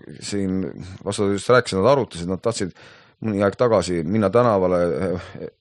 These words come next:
eh, siis i-, traktaate jagama. Ja kui nad seda arutasid, siis peale seda neid kutsuti siis täitekomiteesse välja, mida, mis plaanid teil on? Et see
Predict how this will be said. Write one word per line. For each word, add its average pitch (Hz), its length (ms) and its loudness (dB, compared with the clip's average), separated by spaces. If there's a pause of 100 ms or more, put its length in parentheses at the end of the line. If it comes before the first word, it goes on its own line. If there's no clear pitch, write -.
(200)
eh, - 460 -8 (320)
siis 90 260 -4
i-, 95 240 0 (560)
traktaate 110 480 2
jagama. 90 400 4 (840)
Ja 110 100 -4
kui 113 80 2
nad 107 80 0
seda 131 160 4
arutasid, 98 360 2
siis 90 240 -6
peale 104 200 2
seda 110 160 4
neid 98 120 0
kutsuti 95 540 -4 (720)
siis - 220 -10
täitekomiteesse 101 800 2
välja, 101 420 6
mida, 101 240 -2
mis 127 200 2
plaanid 151 320 4
teil 98 200 4
on? 80 160 0 (1000)
Et 90 80 -10
see 98 220 0